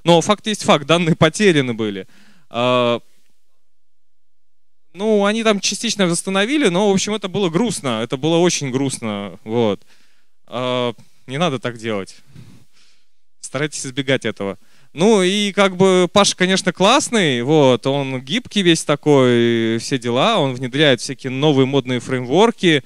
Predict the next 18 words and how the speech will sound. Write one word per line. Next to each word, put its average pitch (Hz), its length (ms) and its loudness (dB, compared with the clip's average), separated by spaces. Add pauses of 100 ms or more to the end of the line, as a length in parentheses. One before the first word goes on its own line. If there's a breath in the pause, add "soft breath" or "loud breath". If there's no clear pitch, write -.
(400 soft breath)
э, 127 580 4
внедряет 135 540 0
infrastructure 131 600 -4
as 117 120 -4
a 120 60 -4
code 202 400 6
везде, 165 300 -2
на 151 100 -4
каждый 139 340 0
чих, - 360 -6 (400 soft breath)
э, 131 420 4
но 151 180 -2
только 165 240 0
деньги 160 540 -2
почему-то 131 500 -8
у 117 40 -4
него 123 200 -6 (140)
кончились. 101 720 -8